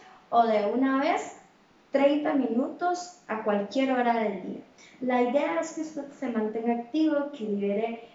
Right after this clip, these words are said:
endorfinas, que su estado anímico mejore y por ende su salud intestinal también. Así que bueno, cuídese mucho, recuerde hidratarse, evitar comidas grasosas,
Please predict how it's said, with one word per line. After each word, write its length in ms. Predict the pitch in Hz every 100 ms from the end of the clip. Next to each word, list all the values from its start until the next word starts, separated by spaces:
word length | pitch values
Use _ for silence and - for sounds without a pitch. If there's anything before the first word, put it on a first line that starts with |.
| -
endorfinas, 1000 | 214 208 190 - - 320 294 277 269 -
que 120 | 220 196
su 120 | 202
estado 360 | - 226 220
anímico 440 | 226 226 220 - -
mejore 880 | 185 - 294 311 302 294 294 - -
y 160 | 320 330
por 220 | 330 311
ende 420 | 285 269 269 277
su 360 | - - - 269
salud 540 | - 277 247 233 269 - -
intestinal 960 | 240 240 - 208 202 - 226 208 170 165
también. 380 | 180 175 175 214 - - - - - - -
Así 240 | 247 240 -
que 140 | 311
bueno, 440 | 320 359 311 - - - _ -
cuídese 440 | 302 330 339 285
mucho, 420 | 240 254 - 302
recuerde 480 | 226 202 214 233 247 311
hidratarse, 1000 | 339 294 254 208 202 196 - 269 - - - 240
evitar 420 | 233 233 220 220
comidas 480 | 262 262 262 254 220
grasosas, 540 | 202 190 226 226 247